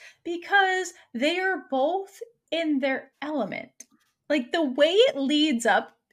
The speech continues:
is just the cutest. So they're just kind of alone in this room, and they're, like, looking out the window at, like, the iconic kind of, like, the glass pyramids on the Louvre.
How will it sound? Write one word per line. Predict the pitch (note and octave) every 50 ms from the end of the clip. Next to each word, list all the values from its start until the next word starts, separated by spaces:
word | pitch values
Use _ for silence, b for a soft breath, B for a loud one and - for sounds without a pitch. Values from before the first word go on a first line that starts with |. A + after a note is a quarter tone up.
| _ _ -
is | D#4 E4+ D#4 - -
just | - E4 D4+ - -
the | D#4+ D4+
cutest. | - - - E4+ - - - F#3 -
So | C#4+ C4
they're | A#3 D4 C#4
just | D#4+ E4+ E4+
kind | - F#4+ G4 A4
of | A4 F#4+
alone | E4+ D4+ D4 D4+
in | C#4+ C4+
this | C#4+ C#4 -
room, | A#3 A3+ A3 G#3+ G#3+
and | G#3 G#3
they're, | G3+ G3
like, | F#3+ G3 G3 F#3+
looking | G3+ G#3 G#3+ G#3+ - D4 C4+ A3
out | G#3+ G#3 G3+ G#3+
the | G3+
window | G3 F#3 F3 F3 F3 F3 F3 E3+ -
at, | - F#3+ G3
like, | G3 F#3+ -
the | - F#3
iconic | E3+ E3 D#3+ - - - F3 E3 D#3+ D#3+ D#3+ E3 E3 - _ _
kind | - F3 D#3+
of, | D3+ D#3 E3
like, | E3 D3 D3+ D3 C#3 - _ _ _ _ _ _ _ _ _ _ _ _ _ _ - _ _ -
the | - G3+ F#3
glass | F#3+ D#3 E3+ E3 E3 E3+ F3 F3 - -
pyramids | - - F#3 F3 F3+ G3+ A3+ B3+ C#4 B3+ C4 B3 - - - _ _ _ -
on | B3 B3+ B3+
the | B3 B3
Louvre. | B3 B3+ C4+ D#4 E4+ E4+